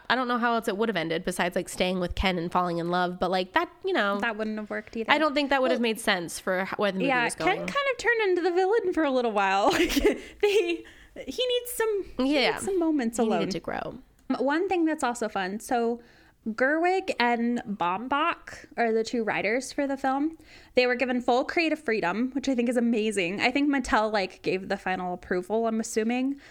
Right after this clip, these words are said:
Speaker 2: but they did give them full creative film, like, freedom, which is
Speaker 1: That's
Speaker 2: probably hardly ever happened. They got to collaborate on the screen,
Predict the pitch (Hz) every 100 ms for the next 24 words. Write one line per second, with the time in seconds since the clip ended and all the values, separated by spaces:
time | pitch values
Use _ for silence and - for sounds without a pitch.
0 | - 240 254 247 247 240 220 196 202 202
1 | - - - 240 104 180 190 - - -
2 | - 175 - - 82 220 - 220 202 202
3 | 202 - - - 208 220 214 175 - 208
4 | 185 170 - - - - - - - -
5 | 247 233 233 - - 269 - 220 254 294
6 | 294 302 - 254 254